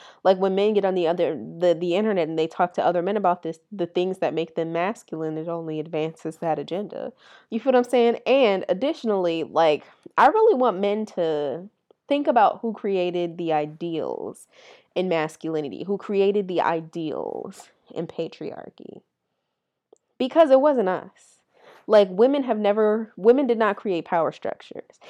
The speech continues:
We did not create, you know, the, the, the hierarchy that is patriarchy. We did not create that power dynamic. It was men. Okay, men created the narrative that they are the providers, they are the protectors,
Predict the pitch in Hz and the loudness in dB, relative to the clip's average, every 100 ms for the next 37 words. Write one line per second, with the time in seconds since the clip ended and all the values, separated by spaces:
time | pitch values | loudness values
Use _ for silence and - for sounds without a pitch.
0 | - _ 196 226 226 202 196 180 185 175 | -20 _ 0 2 2 2 0 2 2 2
1 | - - 185 151 127 - - - _ - | 0 -4 -2 0 -2 -6 -16 -20 _ -2
2 | 208 190 165 147 143 160 - 190 170 190 | 0 2 2 2 0 -4 -10 -16 0 4
3 | 180 160 156 156 156 170 175 165 - - | 4 2 -2 -4 -4 -6 -6 -6 -4 4
4 | 180 190 170 143 147 - 156 156 151 147 | 6 6 6 4 0 -4 -4 -2 -2 -2
5 | 143 135 - - _ _ _ - 254 247 | -2 -4 -10 -20 _ _ _ -4 0 0
6 | - 165 143 151 156 170 220 214 180 175 | 0 -2 -2 -6 -12 0 2 2 0 2
7 | 180 190 - 220 196 185 - 160 - - | 4 4 0 -2 0 0 2 0 0 0
8 | 208 175 156 151 147 147 151 - 190 170 | 2 2 0 -4 -6 -8 -8 -4 -4 -4
9 | 151 151 165 - - - _ _ _ _ | -8 -6 -6 -6 -8 -18 _ _ _ _
10 | - - _ - 208 233 202 196 208 220 | -20 -20 _ -2 0 4 2 4 6 6
11 | 226 226 226 _ _ _ - 247 220 196 | 4 0 -4 _ _ _ -4 0 2 4
12 | 202 220 196 202 180 175 175 170 160 156 | 4 4 2 2 2 0 -2 -4 -2 0
13 | 165 180 180 180 175 160 156 156 151 156 | 0 0 -4 -8 -2 -2 0 -2 -2 -2
14 | 160 165 180 175 156 - 135 120 160 | -2 -4 -6 -4 -6 -6 -6 -6 -8